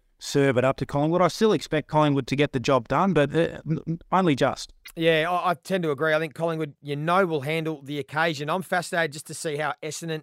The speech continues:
Speaker 2: handle the occasion because, as you touched on, a big crowd, all footy world eyes on this game. How much do they believe in that system that Brad Scott's got? Because Collingwood, you know, are gonna challenge it. They're gonna smack them in the mouth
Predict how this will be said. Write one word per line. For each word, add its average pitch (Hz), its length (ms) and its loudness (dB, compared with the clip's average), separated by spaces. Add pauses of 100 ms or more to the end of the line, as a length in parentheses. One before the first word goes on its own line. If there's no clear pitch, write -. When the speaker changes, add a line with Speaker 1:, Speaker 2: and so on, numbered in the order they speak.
Speaker 2:
handle 165 280 -6
the 151 100 -6
occasion 175 380 -4
because, 143 160 -8
as 185 140 -2
you 160 60 -8
touched 165 300 -4
on, 151 100 -4
a 131 80 -4
big 170 300 -6
crowd, 165 520 0 (320)
all 185 280 2
footy 170 340 -4
world 156 540 0
eyes 156 360 0
on 156 180 -4
this 139 180 -8
game. 165 400 0 (300)
How 190 200 0
much 190 240 0
do 190 80 -4
they 170 140 2
believe 151 580 0
in 147 100 -4
that 147 180 -4
system 160 360 -8
that 143 140 -10
Brad 147 200 0
Scott's - 320 -8
got? 165 220 -4
Because 139 220 -12
Collingwood, 190 480 -2
you 156 60 -6
know, 160 180 0
are 160 60 -2
gonna 143 140 -6
challenge 151 300 -8
it. 131 60 -14
They're 156 100 -8
gonna 185 140 -6
smack 180 280 -8
them 175 120 -6
in 156 60 -6
the 156 60 -6
mouth 156 360 -2